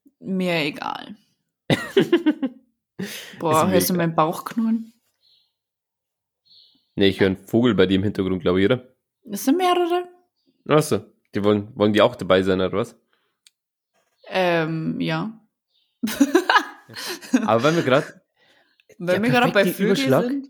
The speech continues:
Speaker 2: Ja.
Speaker 1: Überschlag.
Speaker 2: Ähm,
Speaker 1: <laughs> Was für ein Überschlag?
Speaker 2: erstmal, erstmal, erstmal ein Salto machen, Leute.
Speaker 1: <laughs> Das ist der perfekte Salto.
Speaker 2: <laughs> Ähm, was auch noch so richtig krass ist, und ich versteh's, also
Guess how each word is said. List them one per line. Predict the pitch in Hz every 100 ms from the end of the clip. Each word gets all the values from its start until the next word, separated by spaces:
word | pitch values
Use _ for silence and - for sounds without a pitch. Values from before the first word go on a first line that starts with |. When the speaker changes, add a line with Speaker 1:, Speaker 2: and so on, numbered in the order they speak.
| _
Speaker 2:
Ja. | 120 117 123 160
Speaker 1:
Überschlag. | 240 254 262 - 151 131 135
Speaker 2:
Ähm, | 143 - _
Speaker 1:
<laughs> | _ -
Was | 285 - 554 453 453
für | 277 320
ein | -
Überschlag? | 381 508 605 - 403 440 494 - 679 -
Speaker 2:
erstmal, | 113 127 143 -
erstmal, | 147 - 143 - _ _ _ _ _ _
erstmal | 120 123 - 156
ein | 160
Salto | 175 180 175
machen, | 131 123 113
Leute. | 113 107 -
Speaker 1:
<laughs> | - 539 - - - 349 -
Das | 415 381
ist |
der | 392
perfekte | 370 349 359 370 359 339
Salto. | 330 311 330 320 311 330 339 -
Speaker 2:
<laughs> | 175 208 233 - _ _ _ - 208 - -
Ähm, | 107 113 113 104 95 _ _ _ _ _ - _ _ _
was | 95 -
auch | 104
noch | 135 131
so | 117
richtig | 151 135 -
krass | - 120 -
ist, | - 127 - - _ -
und | 113
ich | 113
versteh's, | 123 - 139 - _ _
also | 123